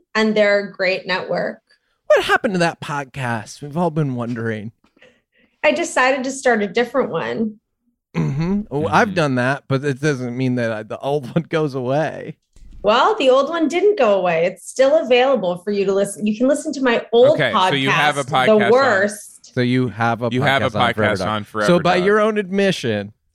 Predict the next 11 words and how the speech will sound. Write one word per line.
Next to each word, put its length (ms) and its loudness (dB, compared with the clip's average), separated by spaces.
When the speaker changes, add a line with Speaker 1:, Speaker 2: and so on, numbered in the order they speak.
Speaker 2:
you 160 2
have 300 2
a 80 -2
podcast 640 -6
on 160 -6
Forever 260 -4
Dog 260 -2
that 200 -2
didn't 300 2
go 180 0
away. 240 -6